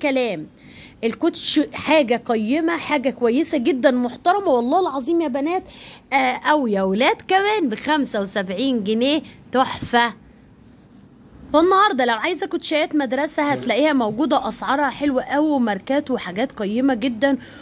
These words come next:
وبصراحة يعني أنا بشوف كمان الفروشات اللي بتبقى من فوق دي، آه، حاجات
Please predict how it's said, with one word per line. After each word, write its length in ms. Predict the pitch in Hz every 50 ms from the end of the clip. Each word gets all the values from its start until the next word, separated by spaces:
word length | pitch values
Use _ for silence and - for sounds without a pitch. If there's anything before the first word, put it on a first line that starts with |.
| - - -
وبصراحة 1000 | 208 233 262 277 269 214 - - - 233 220 220 262 285 - - 285 294 285 262
يعني 460 | 247 247 233 202 214 220 196 - 240
أنا 120 | 269 262
بشوف 380 | 240 226 220 - - 294 285 - - -
كمان 320 | 240 220 247 254 254 -
الفروشات 600 | - 226 220 - - 202 196 190 - 285 277 -
اللي 140 | 247 208 190
بتبقى 480 | 185 - - 285 226 - - 233 240 - - - - - - - -
من 160 | 240 240 240
فوق 320 | 240 - - 339 349 302
دي، 260 | 254 220 269 370 440 440 - - - - - - -
آه، 680 | - 240 247 247 247 247 247 240 247 240 240 240 - - - - - - - _ _ _ - -
حاجات 380 | - - 247 254 247 277 370